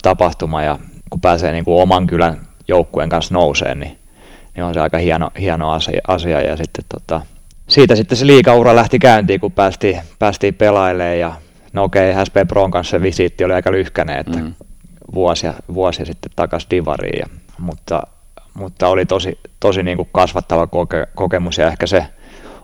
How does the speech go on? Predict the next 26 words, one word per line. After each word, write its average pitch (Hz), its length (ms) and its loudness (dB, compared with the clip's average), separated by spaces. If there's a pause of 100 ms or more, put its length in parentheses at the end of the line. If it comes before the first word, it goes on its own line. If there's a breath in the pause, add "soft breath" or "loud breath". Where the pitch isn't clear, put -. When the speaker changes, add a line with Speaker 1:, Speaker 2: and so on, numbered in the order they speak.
Speaker 1:
oma 113 300 6
u-, 101 200 2
uran 107 260 2
kannalta, 95 460 0
että 90 160 -4
miten 92 220 0
se 98 80 -4
on 90 120 -2
niinku 92 200 -4
lähtenyt 92 380 0
liikkeelle 90 460 0
steppi - 340 -4
stepiltä, 82 600 -2
että 62 300 -8 (180)
ekaksi 87 260 -4
sai 80 180 2 (120)
vähän 92 200 0
Divarista 87 580 0
käydä 85 220 -2
ha-, 82 100 -4 (160)
hakea 85 260 -2
kokemuksia 78 640 -6
ja 69 100 -4
sen 78 180 -4
jälkeen 73 380 -4
tota, 71 260 -8